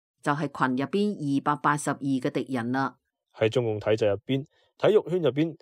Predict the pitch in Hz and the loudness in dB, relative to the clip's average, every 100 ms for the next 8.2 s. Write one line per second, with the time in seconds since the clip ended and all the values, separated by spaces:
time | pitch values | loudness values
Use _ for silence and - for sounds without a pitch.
0 | _ _ _ _ - 120 120 120 123 117 | _ _ _ _ 0 4 4 4 2 0
1 | - 104 - 135 107 98 92 85 _ _ | -2 -6 0 0 0 -4 -10 -12 _ _
2 | - 113 117 - - 208 202 202 160 120 | -6 -4 -6 -8 0 2 2 0 0 0
3 | 117 127 123 - 156 147 98 85 98 127 | 2 2 2 0 -2 -2 -6 -6 -4 -2
4 | 98 101 95 - - - - 113 107 87 | -2 -4 -6 -10 -18 -10 0 0 0 -4
5 | 95 104 - _ _ _ _ - 143 135 | -8 -10 -10 _ _ _ _ -4 -2 0
6 | 117 110 101 107 98 104 107 104 113 160 | 2 2 2 -2 -2 0 0 -2 -4 -4
7 | 160 151 131 123 110 113 - 120 147 143 | -4 0 4 4 4 -2 0 0 2 2
8 | 113 143 | 2 0